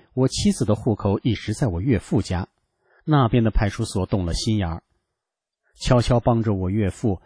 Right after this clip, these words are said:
把我妻子和孩子的户口迁到了我们现在的住处，等于把监控责任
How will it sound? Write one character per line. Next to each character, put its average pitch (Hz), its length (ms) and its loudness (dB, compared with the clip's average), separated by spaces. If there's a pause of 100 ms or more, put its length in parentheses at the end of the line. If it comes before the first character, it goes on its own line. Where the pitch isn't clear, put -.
(100)
把 117 120 2
我 117 160 4
妻 - 280 0
子 98 200 -4
和 123 120 -4
孩 104 280 -4
子 - 120 -6
的 117 100 0
户 104 200 -4
口 - 300 -8
迁 117 260 -2
到 113 120 0
了 104 100 0
我 95 140 -4
们 90 140 -6
现 120 300 0
在 131 180 -2
的 92 100 -6
住 87 200 -8
处， - 300 -8 (500)
等 113 140 2
于 175 100 4
把 104 140 0
监 170 220 0
控 117 200 -2
责 98 200 -4
任 127 220 0